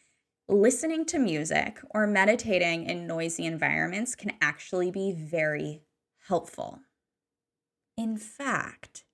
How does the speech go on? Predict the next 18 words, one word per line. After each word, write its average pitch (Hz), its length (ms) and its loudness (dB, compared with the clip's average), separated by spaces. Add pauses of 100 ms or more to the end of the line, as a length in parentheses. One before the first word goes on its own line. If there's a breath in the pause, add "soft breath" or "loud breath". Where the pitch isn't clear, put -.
(240)
even 285 380 2
when 240 180 2
you're 233 140 0
trying 190 380 -2
to 175 160 -6
meditate 160 500 -2
in 160 180 -8
silence, 156 840 -4 (400)
it's 214 280 -2
never 196 520 2
truly 190 1040 0
silent. - 880 -4 (480)
There's 196 260 0
going 202 420 -2
to - 120 -8
be 180 260 -2
the 170 120 -6
hum 165 680 -4